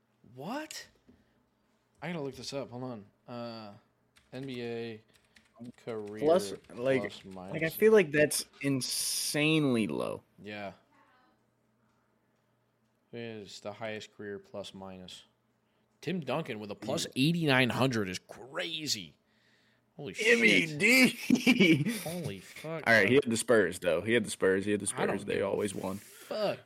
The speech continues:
Speaker 1: dude.
Speaker 2: That's crazy. That's crazy. That's next level.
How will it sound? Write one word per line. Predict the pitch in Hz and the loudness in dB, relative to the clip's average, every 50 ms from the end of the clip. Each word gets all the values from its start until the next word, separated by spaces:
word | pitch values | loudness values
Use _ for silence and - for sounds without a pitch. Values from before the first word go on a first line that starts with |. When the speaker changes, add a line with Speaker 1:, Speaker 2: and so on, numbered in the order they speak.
| _ | _
Speaker 1:
dude. | 113 113 107 107 117 120 - - - | -10 -10 -8 -8 -10 -14 -18 -18 -18
Speaker 2:
That's | - - - 147 - | -18 -16 -16 -18 -18
crazy. | - - _ - 403 403 403 403 392 392 - - - - - - - | -20 -18 _ -2 0 4 6 4 4 4 0 -10 -8 -8 -8 -10 -10
That's | - 311 - - | -12 -14 -14 -16
crazy. | - - - 277 285 277 269 269 262 262 254 247 233 226 233 _ _ _ _ _ _ _ _ _ _ _ _ _ _ _ _ _ _ _ _ _ _ _ _ _ _ _ _ _ _ _ _ _ _ _ _ _ _ _ _ _ - | -18 -12 -8 -8 -6 -6 -6 -8 -8 -8 -8 -8 -10 -12 -14 _ _ _ _ _ _ _ _ _ _ _ _ _ _ _ _ _ _ _ _ _ _ _ _ _ _ _ _ _ _ _ _ _ _ _ _ _ _ _ _ _ -10
That's | - 113 - | -8 -8 -6
next | - 104 101 104 - | -6 -6 -8 -6 -6
level. | - 117 110 107 107 104 | -4 -4 -4 -4 -6 -10